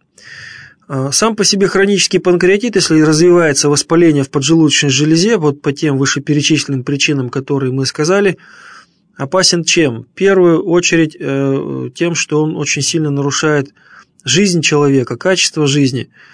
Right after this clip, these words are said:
Болезнь сопровождается рядом очень мучительных симптомов, которые мы перечислим ниже. И плюс, э, хронический панкреатит приводит к развитию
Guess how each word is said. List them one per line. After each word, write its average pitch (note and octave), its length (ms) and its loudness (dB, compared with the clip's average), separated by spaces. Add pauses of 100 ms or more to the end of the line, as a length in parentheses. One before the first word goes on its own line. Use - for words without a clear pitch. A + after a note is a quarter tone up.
(220)
Болезнь F3+ 380 2
сопровождается C#3+ 840 0
рядом C3 360 0
очень C3 260 -6
мучительных C#3+ 500 -2
симптомов, F3+ 540 -2
которые D#3+ 440 -4
мы D#3 180 -2 (420)
перечислим D#3 640 -2
ниже. D3+ 440 0 (800)
И E3 200 2
плюс, F3+ 420 0
э, C#3 140 -6
хронический D#3+ 560 -2
панкреатит D#3 880 -2
приводит D#3 500 0
к - 120 -10
развитию D3 640 -2